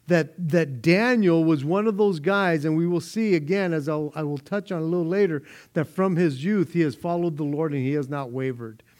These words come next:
He has continued to walk with the Lord.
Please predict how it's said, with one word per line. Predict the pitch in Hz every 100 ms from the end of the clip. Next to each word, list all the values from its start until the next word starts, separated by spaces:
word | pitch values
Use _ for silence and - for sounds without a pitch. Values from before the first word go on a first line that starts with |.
| _ _
He | 165
has | 165
continued | - 151 - 208 214 214 196 - - _
to | 170
walk | 143 156 185 180 196
with | 151
the |
Lord. | 165 147 165 180 175